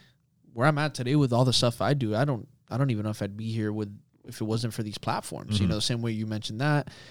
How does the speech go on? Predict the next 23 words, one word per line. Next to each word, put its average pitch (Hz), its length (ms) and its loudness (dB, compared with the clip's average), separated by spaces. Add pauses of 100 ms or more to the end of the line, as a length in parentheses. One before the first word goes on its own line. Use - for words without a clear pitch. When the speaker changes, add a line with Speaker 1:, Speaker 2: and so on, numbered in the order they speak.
(180)
Speaker 1:
And 131 120 0
I 131 60 4
think 143 220 0
most 135 240 2
importantly 131 560 2
is 113 140 0
the 113 100 -2
fact 117 380 -2
that, 104 280 -2 (160)
<clears throat> - 140 -16 (200)
you 120 120 2
know, 107 240 0 (1800)
what's 160 280 -2
most 170 200 6
important 139 540 4
is, 123 260 0
is 127 160 -2
the 120 100 4
way 123 140 6
you 127 160 4
use 110 340 0
these 110 160 0
platforms. - 800 -4